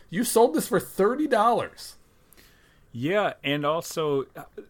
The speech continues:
Speaker 2: I mean, like, the paint was coming off of the face and
Speaker 1: Man.
Speaker 2: stuff like that. It wasn't in the best condition.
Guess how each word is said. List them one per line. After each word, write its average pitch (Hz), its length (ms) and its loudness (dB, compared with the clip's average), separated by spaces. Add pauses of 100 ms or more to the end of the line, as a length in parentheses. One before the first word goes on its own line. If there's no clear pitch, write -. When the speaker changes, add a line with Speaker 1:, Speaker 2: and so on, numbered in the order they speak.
Speaker 2:
I 131 80 -4
mean, 135 220 0
like, 127 320 -4
the 120 80 -10
paint 143 480 -2
was 135 140 -8
coming 135 260 -2
off 127 240 -4
of 104 160 -12
the 104 80 -10
face 120 500 -4
and - 80 -6
Speaker 1:
Man. 190 100 -6
Speaker 2:
stuff 160 280 -6
like 120 160 -6
that. 127 180 -4
It 110 80 -4
wasn't 160 300 -4
in 190 100 -6
the 156 100 -4
best - 640 -4
condition. 113 800 -6